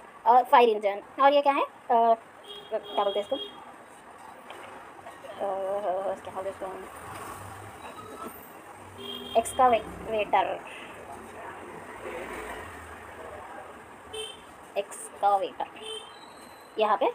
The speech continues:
लाइफ स्किल्स, we should select proper vehicles to travel different distance, we should use traffic signals and follow different traffic rules while tra-, traveling. We should use service like a one hundred, one not four, one not eight in, in emergency cases. Uh, what we have learned, we use transport to move from one place to another place.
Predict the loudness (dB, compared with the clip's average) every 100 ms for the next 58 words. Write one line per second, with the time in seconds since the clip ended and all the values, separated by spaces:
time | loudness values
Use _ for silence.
0 | 8 8 8 0 -2 4 4 4 2 4
1 | 6 6 6 6 6 4 4 4 2 4
2 | 4 4 2 0 0 0 0 0 2 2
3 | 4 6 6 6 2 -16 -18 -8 6 8
4 | 8 4 2 4 4 6 6 8 6 4
5 | 4 4 4 2 2 2 4 4 6 6
6 | 4 4 6 8 6 2 -8 -20 -20 -18
7 | -18 -18 -2 2 4 10 10 10 4 4
8 | 6 8 8 8 6 4 6 8 8 6
9 | 2 6 6 6 2 0 4 4 6 2
10 | 4 6 6 6 6 6 6 2 0 0
11 | -4 -14 -18 -18 -18 -18 -20 -12 2 6
12 | 8 8 8 4 6 6 8 6 4 -4
13 | 0 4 8 6 6 4 4 4 4 6
14 | 6 4 4 4 4 0 4 4 4 6
15 | 6 4